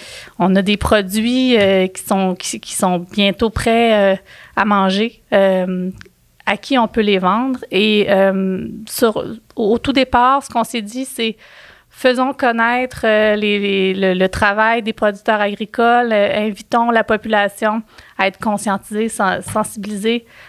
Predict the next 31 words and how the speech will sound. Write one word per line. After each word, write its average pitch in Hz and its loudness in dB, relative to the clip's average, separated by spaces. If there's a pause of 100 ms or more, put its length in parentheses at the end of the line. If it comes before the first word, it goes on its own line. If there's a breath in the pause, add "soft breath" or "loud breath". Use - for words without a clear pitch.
(120 loud breath)
euh, 185 0 (360)
à 214 2
l'importance 220 0
de 214 2
manger 202 0
local. » 208 -2 (800)
Puis, 226 0
euh, 185 2
on 202 0
a 190 4
demandé 202 2
à 220 4
des 226 -4
producteurs 220 0
agricoles 226 0 (320)
d'enregistrer 262 0
des 226 -2
vidéos 202 0 (720 loud breath)
pour, 220 2
euh, 208 4
parler 254 0
un 269 4
peu 254 -2
de 220 -6
leur 214 2
passion, 220 -2
de 202 -6
leur 196 -2
travail, 202 0
puis - -16
de 208 0